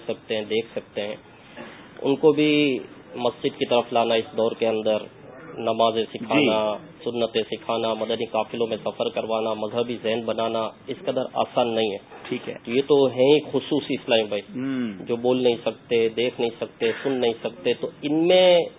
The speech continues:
Speaker 1: کام کرنا جو ہے یہ عمومی اسلامی بھائیوں کی نسبت مشکل ہی نہیں بلکہ بہت مشکل ہے۔
Speaker 2: ٹھیک ہے۔
Speaker 1: ٹھیک، کیونکہ جیسے ایک گونگا بہرا ہے،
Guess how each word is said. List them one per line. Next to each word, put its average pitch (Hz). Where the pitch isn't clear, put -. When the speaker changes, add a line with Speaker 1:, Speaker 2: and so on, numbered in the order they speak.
Speaker 1:
کام 135
کرنا 135
جو 123
ہے 120
یہ 139
عمومی 180
اسلامی 147
بھائیوں 131
کی 143
نسبت 135
مشکل 123
ہی 143
نہیں 131
بلکہ 135
بہت 123
مشکل 90
ہے۔ 85
Speaker 2:
ٹھیک 120
ہے۔ 95
Speaker 1:
ٹھیک، -
کیونکہ 175
جیسے 156
ایک 147
گونگا 151
بہرا 120
ہے، 110